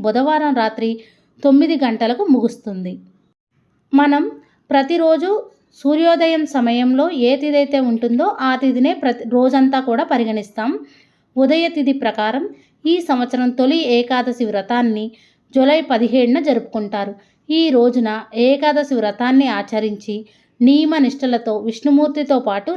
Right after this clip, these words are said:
లక్ష్మీదేవిని పూజిస్తారు. ఇలా చేయడం వల్ల శ్రీహరి అనుగ్రహంతో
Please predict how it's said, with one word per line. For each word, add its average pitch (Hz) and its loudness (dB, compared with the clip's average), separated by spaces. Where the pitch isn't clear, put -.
లక్ష్మీదేవిని 233 0
పూజిస్తారు. 220 -4
ఇలా 285 2
చేయడం 262 2
వల్ల 226 -2
శ్రీహరి 269 2
అనుగ్రహంతో 233 -2